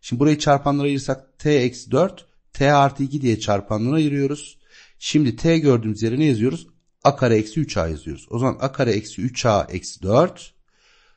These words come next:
a kare eksi üç a artı iki. Şimdi buraları da kendi içlerinde çarpanlara ayrılabiliyor. Mesela burası eksi dört artı bir desek bu ikisinin çarpımı eksi dört, toplamları da eksi üç. Mesela burada da eksi iki ile eksi birin çarpımı iki, toplamları da eksi üç.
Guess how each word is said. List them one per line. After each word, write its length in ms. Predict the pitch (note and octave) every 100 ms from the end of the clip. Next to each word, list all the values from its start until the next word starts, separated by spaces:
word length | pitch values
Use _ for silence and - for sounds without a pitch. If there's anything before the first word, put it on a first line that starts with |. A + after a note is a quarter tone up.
| _ _ _ _ _ _ _ -
a 160 | C#3+ C#3
kare 220 | B2+ A2+
eksi 460 | - A#2+ - -
üç 280 | - D3+ -
a 460 | A2+ C3 F3 G#3+ _ _
artı 380 | B2 A2 - E3
iki. 320 | C3+ - - _ _ _ _ -
Şimdi 320 | - C#3+ C#3
buraları 460 | C#3+ D#3 D#3 E3+ D3+
da 200 | C3 D#3+
kendi 340 | - C#3+ D3+
içlerinde 380 | D#3+ - C#3 C3+
çarpanlara 520 | C3 C#3 C3+ C#3 C#3
ayrılabiliyor. 540 | C3+ C3 C3+ C3+ A#2 A2+
Mesela 260 | A2 A#2
burası 220 | A2+ A#2
eksi 320 | - G#2+ - A#2
dört 260 | A#2+ A#2 -
artı 380 | A2 G#2+ A2
bir 180 | G2+ A2
desek 340 | G2+ - G#2+ -
bu 100 | G#2+
ikisinin 240 | G#2+ A2+
çarpımı 520 | - G#2 - E2+ D#2+ - _
eksi 300 | - A2 -
dört, 240 | E3+ E3+ -
toplamları 460 | C#3 - G2+ G2+
da 60 | F2+
eksi 300 | - - A2
üç. 300 | D#3 G3 - _ - -
Mesela 260 | A2 A#2+ A#2
burada 180 | C#3
da 160 | A2+ -
eksi 320 | A#2 A#2 - B2+
iki 220 | B2 C3
ile 140 | A2
eksi 260 | G#2+ - A2+
birin 180 | A#2 A#2
çarpımı 400 | A2+ F#2 F2 D#2+
iki, 320 | - - F#3+
toplamları 480 | - - F#2 G#2 D#3+
da 60 |
eksi 240 | E3 - A#2
üç. 180 | -